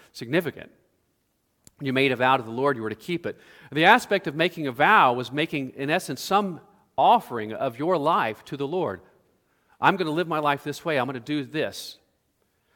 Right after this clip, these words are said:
So a vow is an act of obedience before the Lord. And what's so important to read a psalm like this is to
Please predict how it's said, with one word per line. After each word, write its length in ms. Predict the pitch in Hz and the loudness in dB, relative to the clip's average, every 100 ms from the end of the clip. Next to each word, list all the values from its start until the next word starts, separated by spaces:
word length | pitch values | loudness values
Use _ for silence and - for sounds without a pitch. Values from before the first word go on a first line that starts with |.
| _ | _
So 220 | - 160 160 | -8 -2 -2
a 40 | |
vow 480 | 143 185 233 214 160 | 4 4 6 6 4
is 160 | 143 | 2
an 80 | 147 | 0
act 300 | 147 175 180 | 2 2 0
of 100 | 143 | -6
obedience 580 | 135 123 175 156 110 101 | -6 -8 -10 -6 -6 -8
before 520 | - 113 117 113 104 117 | -14 -12 -6 -6 -6 -12
the 120 | 104 | -12
Lord. 420 | 104 90 78 - _ _ _ _ _ _ - | -12 -12 -16 -20 _ _ _ _ _ _ -8
And 260 | 147 151 - _ _ - - | -4 -4 -6 _ _ -16 -12
what's 300 | 151 196 - | -4 -4 0
so 180 | 262 | 0
important 440 | 240 - 196 160 135 | 0 0 0 0 -4
to 100 | 139 | -6
read 180 | 156 151 | -4 -6
a 60 | |
psalm 240 | - 170 165 | -6 -6 -4
like 160 | 120 | -6
this 260 | - 113 - | -6 -8 -8
is 120 | 120 | -10
to 120 | - | -10